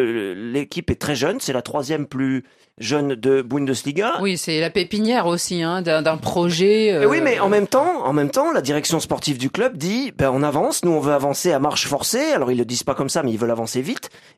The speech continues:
Speaker 1: Et on en est au stade où maintenant on veut gagner des trophées. Alors ce sera peut-être pas la Ligue des Champions cette année, j'en conviens avec vous, mais ils ont l'objectif de gagner quelque chose. Peut-être une coupe, peut-être venir, euh, en championnat vers les, vers les premières places.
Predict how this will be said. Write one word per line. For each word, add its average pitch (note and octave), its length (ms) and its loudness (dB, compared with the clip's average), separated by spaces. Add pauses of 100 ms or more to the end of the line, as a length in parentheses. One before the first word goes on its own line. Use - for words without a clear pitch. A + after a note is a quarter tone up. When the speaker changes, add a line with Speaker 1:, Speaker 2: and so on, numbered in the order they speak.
(120)
Speaker 1:
Et D#3+ 80 0
on D#3+ 80 2
en E3+ 160 2
est B3 80 0
au G#3+ 100 4
stade A#3 300 -4
où G3 60 -2
maintenant F#3 280 -2
on A3+ 80 0
veut F3+ 120 0
gagner F3 260 0
des E3+ 100 -2
trophées. G#3 440 0
Alors A#2 160 -2
ce B2 100 -6
sera B2+ 160 -4
peut-être - 180 -8
pas D#3 100 -2
la C#3+ 100 2
Ligue B2+ 140 -2
des B2 100 -4
Champions C3 340 -2
cette C3 220 -4
année, G#3 140 0
j'en F3+ 180 -2
conviens A#2+ 300 -2
avec C3 180 -2
vous, B3 220 -4 (300)
mais D#3 220 0
ils D3+ 260 0
ont G#3 80 4
l'objectif D#3+ 560 -2
de D3+ 100 0
gagner C#3+ 300 2
quelque E3+ 260 -4
chose. G#3 220 -2
Peut-être C3 360 -4
une C3+ 120 -4
coupe, - 320 -2 (360)
peut-être D#3 300 -2
venir, D3 460 2 (300)
euh, C#3 600 2
en C#3 120 0
championnat C#3 420 0
vers C3+ 200 2
les, C3 160 2
vers C3+ 160 0
les C#3 80 2
premières C#3 340 -2
places. C#4+ 380 -2